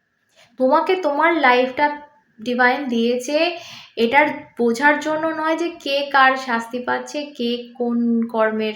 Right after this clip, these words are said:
ফল পাচ্ছে, কে কা-, কোন কর্মের জন্য আফসোস করছে। তোমাকে তোমার ডি-, আহ, ডিভাইন তোমাকে তোমার জন্মটা দিয়েছে, একটা নিজস্ব তোমার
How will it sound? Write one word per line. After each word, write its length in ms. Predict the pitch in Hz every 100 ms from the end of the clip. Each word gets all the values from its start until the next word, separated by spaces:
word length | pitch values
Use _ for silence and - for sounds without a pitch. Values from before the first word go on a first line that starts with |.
| -
ফল 260 | 226 196 196
পাচ্ছে, 560 | 214 214 208 - 302 302 - - - _
কে 340 | 294 294 311 -
কা-, 300 | 285 277 -
কোন 320 | 285 285 302
কর্মের 440 | 294 269 269 285
জন্য 280 | 269 269 269
আফসোস 520 | 277 240 240 - 262
করছে। 580 | 262 233 208 - 190 - - _ _ _
তোমাকে 420 | 269 285 330 339
তোমার 640 | 370 330 311 320 320 247 -
ডি-, 240 | 220 -
আহ, 120 | 220
ডিভাইন 360 | 214 226 240 254
তোমাকে 320 | 262 254 247 285
তোমার 320 | 285 277 262
জন্মটা 500 | 226 220 240 262 277
দিয়েছে, 760 | 226 220 233 233 269 285 320 - - - - _ _ _ _ _ _ _ _ _ -
একটা 220 | 247 262
নিজস্ব 680 | 254 233 233 285 285 311 302 294
তোমার 300 | 254 254